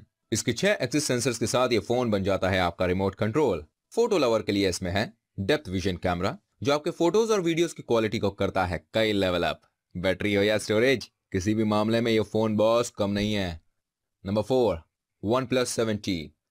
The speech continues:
दोस्तों, एक बेटर फोन जब आपके हाथ में होता है तो लाइफ भी थोड़ी ज्यादा बेटर लगती है, है ना? कॉन्फिडेंस आ जाता है। अब ये बात तो भाई आप मानते ही होंगे कि नहीं?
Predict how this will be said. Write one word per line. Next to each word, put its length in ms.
दोस्तों, 360
एक 80
बेटर 180
फोन 240
जब 140
आपके 260
हाथ 220
में 120
होता 240
है 60
तो 80
लाइफ 260
भी 80
थोड़ी 220
ज्यादा 260
बेटर 260
लगती 280
है, 140
है 60
ना? 140
कॉन्फिडेंस 560
आ 100
जाता 260
है। 140
अब 120
ये 100
बात 280
तो 60
भाई 160
आप 140
मानते 300
ही 60
होंगे 240
कि 120
नहीं? 180